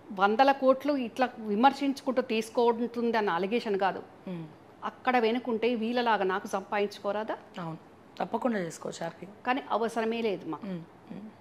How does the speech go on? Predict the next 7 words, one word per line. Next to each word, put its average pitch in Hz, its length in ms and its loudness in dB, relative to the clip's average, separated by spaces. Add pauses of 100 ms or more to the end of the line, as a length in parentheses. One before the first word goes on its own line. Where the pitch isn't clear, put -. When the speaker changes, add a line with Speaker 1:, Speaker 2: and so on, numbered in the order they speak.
(580)
Speaker 1:
అస్సలకి 254 440 0
అవసరం 208 360 0
లేదు. 170 140 -8 (400)
తెలంగాణ 226 760 0
ప్రజలను 214 840 -2 (160)
మోసం 208 380 0
చేసుకుంటూ 202 760 -2